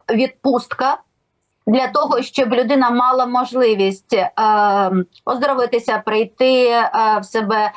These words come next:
зрозуміти, е, свої плани подальші, або за бажанням укласти контракт одразу, або в той час, коли він буде готовий, або, е, в випадку продовження загальної мобілізації бути призваним.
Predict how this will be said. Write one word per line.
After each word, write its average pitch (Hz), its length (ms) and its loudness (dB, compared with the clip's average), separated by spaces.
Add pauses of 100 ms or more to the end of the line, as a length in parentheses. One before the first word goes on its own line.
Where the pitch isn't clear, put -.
(140)
зрозуміти, 247 880 0
е, 240 140 0
свої 247 320 0
плани 220 540 0
подальші, 214 680 -2 (280)
або 247 420 0
за 233 140 -6
бажанням 240 680 0 (100)
укласти 247 540 -2
контракт 220 680 -4
одразу, 214 560 -2
або 208 300 0
в - 180 -6
той 240 420 0
час, 262 420 -2
коли 226 280 0
він 220 180 -2
буде 220 220 -2
готовий, 220 440 -2 (300)
або, 240 480 2
е, 226 40 2 (480)
в 190 240 -2
випадку 220 760 -2 (100)
продовження 214 540 -2
загальної 208 460 0
мобілізації 214 840 -2 (180)
бути 240 340 2
призваним. 190 760 -2